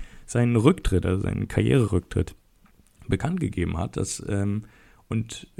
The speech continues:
das hat ihm wohl ein bisschen zugesetzt, das Ganze, nicht mehr auf dem Parkett zu stehen. Deswegen hat er sich immer mal wieder mit den Ärzten kurz gehalten. Und die haben ihm dann jetzt nach vielen Tests bescheinigt,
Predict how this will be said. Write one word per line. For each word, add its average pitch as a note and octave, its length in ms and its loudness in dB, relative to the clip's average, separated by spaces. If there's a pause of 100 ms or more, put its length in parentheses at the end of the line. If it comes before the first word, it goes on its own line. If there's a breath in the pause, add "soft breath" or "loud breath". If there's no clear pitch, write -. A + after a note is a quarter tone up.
(180)
das - 160 -2
hat B2 160 0
ihm B2 220 0
wohl B2+ 560 2
ein - 180 -12
bisschen A#2 260 0
zugesetzt, D#3 600 2
das D3 160 -2
Ganze, D#3 600 -2
nicht C#3 240 -2
mehr A2+ 120 0
auf G#2+ 140 -2
dem G#2+ 100 0
Parkett G#2+ 320 0
zu - 120 -6
stehen. C3+ 380 -4
Deswegen A#2 320 -2
hat A2+ 80 0
er A2+ 80 0
sich G#2+ 140 -4
immer A#2+ 180 -2
mal A2 140 0
wieder A2 160 -2
mit G#2 160 -4
den G2+ 100 -2
Ärzten - 500 -8
kurz A#2 340 -2
gehalten. D3 520 -2 (420 loud breath)
Und G#2+ 200 -2
die A#2 100 2
haben A#2 160 0
ihm B2 140 -2
dann A#2 160 -2
jetzt A2+ 160 -4
nach G2+ 140 -6
vielen B2 420 -2
Tests A2+ 320 0
bescheinigt, A2 640 -6